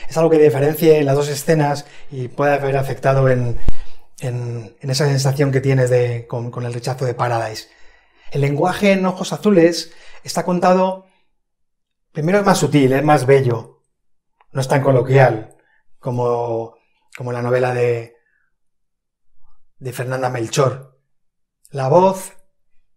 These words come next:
en Ojos Azules es una voz que habla como desde la ternura, como desde el cariño, como desde el cuidado.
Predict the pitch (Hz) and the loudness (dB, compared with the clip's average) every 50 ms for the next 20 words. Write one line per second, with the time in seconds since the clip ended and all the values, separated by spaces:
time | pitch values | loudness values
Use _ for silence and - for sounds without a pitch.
0 | _ _ _ _ _ _ _ _ _ _ - 143 143 160 - 190 175 185 170 - | _ _ _ _ _ _ _ _ _ _ -10 -8 -6 -4 -4 -4 -6 -6 -6 -4
1 | 196 180 165 165 170 165 - - - - - - - 175 175 165 175 170 - - | 0 2 4 4 2 0 -4 -10 -14 -18 -18 -12 -8 -6 -4 0 0 0 2 2
2 | 160 160 170 170 165 170 147 143 135 135 131 127 131 127 127 123 131 120 120 143 | 2 2 2 2 2 0 0 0 0 0 0 0 2 0 0 0 -2 -4 -2 0
3 | 156 147 135 127 123 127 123 123 127 127 117 131 127 - 131 127 151 151 143 135 | 0 2 2 0 -2 -4 -6 -6 -6 -6 -6 -6 -6 -4 -2 0 0 0 0 0
4 | 123 127 127 131 127 127 120 131 127 123 131 131 135 143 143 131 123 123 - | -2 -2 -2 -2 -2 -2 -4 -4 -6 -4 -2 0 2 2 2 2 0 -4 -8